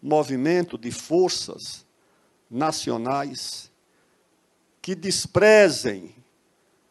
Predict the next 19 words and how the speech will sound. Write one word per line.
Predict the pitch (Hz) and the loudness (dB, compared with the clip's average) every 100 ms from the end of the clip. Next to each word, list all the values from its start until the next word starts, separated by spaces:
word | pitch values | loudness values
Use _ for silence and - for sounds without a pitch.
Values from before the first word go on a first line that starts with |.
| _ | _
os | 160 160 | 0 2
ressentimentos, | 160 147 165 151 139 123 139 139 143 123 | 2 0 0 -4 -6 -6 -6 -6 -8 -8
os | 156 - | -6 -8
preconceitos, | - 165 165 165 147 - - 147 147 147 - 131 - - - - _ _ _ _ _ | -4 0 0 0 -6 -6 -4 -2 -2 -4 -12 -18 -18 -20 -20 -20 _ _ _ _ _
as | 160 151 | -4 -4
posições | - 180 170 - 156 156 | 0 -2 -2 -4 -4 -4
preconcebidas | - - 170 175 175 156 - 127 110 135 135 - 131 - - _ _ _ _ _ _ - | -8 -2 2 2 -2 -10 -8 -10 -6 -4 -4 -8 -14 -14 -20 _ _ _ _ _ _ -6
e | 196 | -6
busquem | 202 247 269 - - 170 156 | 0 2 2 0 0 0 0
em | |
torno | - 185 196 135 110 95 - | 6 8 8 4 -4 -10 -14
de | - 156 | -10 -4
um | 190 | 0
determinado | 156 151 151 143 135 135 127 131 | 0 0 -2 0 -2 -2 -4 -6
caminho | - 123 165 202 190 117 - _ _ _ _ _ _ _ _ _ _ _ _ _ _ _ _ _ _ _ _ _ - | -6 -4 -2 -2 -4 -6 -10 _ _ _ _ _ _ _ _ _ _ _ _ _ _ _ _ _ _ _ _ _ -8
um | 170 185 | -2 0
acordo | 185 - 175 185 185 190 190 - - | -2 2 6 8 6 0 -4 -6 -10
e | 180 185 | -6 -4
uma | 196 196 196 | -4 -4 -6